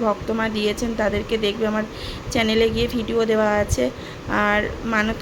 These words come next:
করছে, আর একজন ভক্ত মায়ের প্রেগনেন্ট, সে, তার বাচ্চা হবে, তো এই শুক্রবারে তার স্রাদ আছে। তো আমার এখান থেকে প্রসাদ যাবে, তার স্রাদের প্রসাদ, তো চিড়ে প্রসাদ তার স্রাদে দেওয়া হবে, তাই চিড়ে প্রসাদই এখানে মালসা ভোগ দেওয়া হবে।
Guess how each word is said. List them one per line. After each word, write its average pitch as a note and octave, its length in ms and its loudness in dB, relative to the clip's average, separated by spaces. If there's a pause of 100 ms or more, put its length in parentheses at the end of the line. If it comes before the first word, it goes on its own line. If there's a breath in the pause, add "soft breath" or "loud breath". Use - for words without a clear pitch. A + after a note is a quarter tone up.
করছে, B3 180 0
আর A3 140 4
একজন A3+ 320 0
ভক্ত A3 340 -2
মায়ের A3 440 0
প্রেগনেন্ট, A3 480 0
সে, B3 300 2
তার A3 140 0
বাচ্চা A3 460 -2
হবে, A3+ 340 2 (420 loud breath)
তো A3 200 2
এই A#3+ 260 2
শুক্রবারে A#3 680 0
তার A3+ 140 2
স্রাদ G#3+ 420 0
আছে। G#3 400 0
তো G#3+ 260 -2 (360 loud breath)
আমার A3 260 2
এখান A3 280 -2
থেকে A#3 340 0
প্রসাদ A3 420 -2
যাবে, G#3+ 240 0
তার A3 160 0
স্রাদের G#3 380 0 (120)
প্রসাদ, A3 340 -2 (400 loud breath)
তো A#3 140 -2
চিড়ে A#3+ 260 2
প্রসাদ B3 380 0
তার A#3+ 100 2
স্রাদে A3 360 2
দেওয়া G#3 280 4
হবে, A3+ 340 2
তাই A#3 200 0
চিড়ে G#3+ 200 0
প্রসাদই A3 400 -2
এখানে A#3 220 -2
মালসা G3+ 400 2
ভোগ A3+ 240 0
দেওয়া G#3+ 240 4
হবে। A#3 280 0